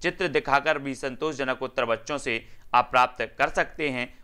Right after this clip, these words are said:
उसके बाद आप संकेत के माध्यम से बच्चों को समझा सकते हैं। तब अगला हमारा क्वेश्चन है कि कक्षा में एक छात्र बोलने में कठिनाई महसूस करता है, स्वयं की अभिव्यक्ति के लिए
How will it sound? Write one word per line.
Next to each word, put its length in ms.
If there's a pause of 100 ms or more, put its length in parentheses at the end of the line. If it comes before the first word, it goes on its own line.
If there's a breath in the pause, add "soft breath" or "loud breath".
उसके 260
बाद 200
आप 120
संकेत 480
के 120
माध्यम 340
से 100
बच्चों 320
को 100
समझा 360
सकते 380
हैं। 420
तब 100
अगला 260
हमारा 280
क्वेश्चन 400
है 240 (200 soft breath)
कि 100
कक्षा 400
में 80
एक 160
छात्र 300
बोलने 280
में 140
कठिनाई 360
महसूस 400
करता 300
है, 280 (340 soft breath)
स्वयं 220
की 120
अभिव्यक्ति 520
के 120
लिए 320